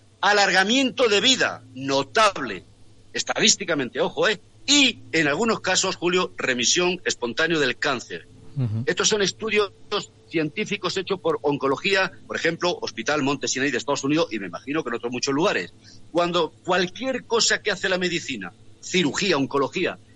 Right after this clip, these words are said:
Speaker 1: lo hace en hipnosis, siempre ayuda, más o menos. Mejor calidad de vida, ya, ya lo justifica. Mejor calidad de vida y alargamiento considerable de años de vida,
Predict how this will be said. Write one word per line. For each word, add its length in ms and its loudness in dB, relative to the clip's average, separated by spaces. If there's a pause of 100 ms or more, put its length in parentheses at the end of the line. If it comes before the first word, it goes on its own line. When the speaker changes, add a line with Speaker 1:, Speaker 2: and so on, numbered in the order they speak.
(160)
Speaker 1:
lo 140 2
hace 180 0
en 60 0
hipnosis, 520 0
siempre 540 2
ayuda, 400 -2 (160)
más 420 2
o 100 -2
menos. 320 -2 (200)
Mejor 260 0
calidad 260 4
de 100 2
vida, 280 2 (140)
ya, 260 0
ya 100 0
lo 100 2
justifica. 540 -8 (400)
Mejor 300 0
calidad 300 4
de 80 4
vida 380 2
y 120 -4
alargamiento 680 0
considerable 600 2
de 120 4
años 280 2
de 80 0
vida, 280 2